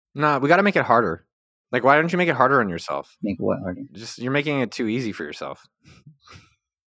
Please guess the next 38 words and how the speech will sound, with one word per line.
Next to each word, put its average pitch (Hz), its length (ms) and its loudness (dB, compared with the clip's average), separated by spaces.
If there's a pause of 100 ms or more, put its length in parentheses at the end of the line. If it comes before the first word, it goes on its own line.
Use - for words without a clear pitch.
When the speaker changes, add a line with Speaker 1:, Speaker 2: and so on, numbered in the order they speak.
(380)
Speaker 1:
No, 185 120 8
I 185 100 8
like, 165 200 6
I, 175 160 4
it's 175 160 2
funny 214 180 6
because 170 200 4
I 147 80 4
think 160 100 -2
we, 156 240 2
I 135 40 0
make 156 160 2
it 156 60 6
harder 139 220 6
in 143 80 4
the 120 80 0
sense 117 220 -2
of, 107 80 -2
like, 107 220 2
you're 113 100 0
like, 113 240 0 (160)
"That 135 160 2
person's 156 240 -2
already 139 180 2
figured 135 240 0
out 123 140 4
a - 20 0
lot 110 160 2
of 107 60 -2
these 95 200 -8
things." 92 540 -6 (140)
Speaker 2:
Oh, 120 200 6
right. 120 220 4
Speaker 1:
Like, 101 220 0
at, 113 160 4
at 120 100 4
AppSumo, 127 400 2
we, 120 140 2